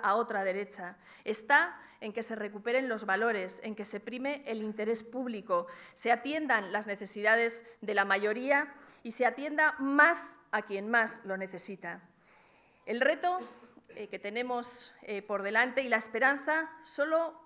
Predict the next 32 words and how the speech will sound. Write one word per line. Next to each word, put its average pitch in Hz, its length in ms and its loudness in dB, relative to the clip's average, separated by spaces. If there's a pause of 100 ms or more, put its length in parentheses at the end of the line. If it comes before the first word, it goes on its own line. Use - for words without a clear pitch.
pueden 330 320 -2
estar 311 540 -4
en 220 140 -10
situar 247 640 -2
al 226 180 2
frente 294 680 -6
de 202 100 -8
la 190 140 0
política 226 560 -2
pública 254 600 -4
y 208 80 -10
social 220 460 -4 (340)
a 233 100 -2
quienes, 240 400 -6
además 262 600 2 (180)
de 214 140 0
hacerla, 269 640 0 (340)
sabemos 254 680 4
hacerla 233 560 0
y 254 100 -8
queremos 226 800 4
hacerla. 185 580 -6 (760)
Decía 277 640 0
que 226 80 -4
tenemos 247 280 -2
una 269 140 -2
esperanza 240 560 -2
y 226 40 -2
la 214 80 0
esperanza 269 520 -2
se 277 160 -6
nutre 311 480 -6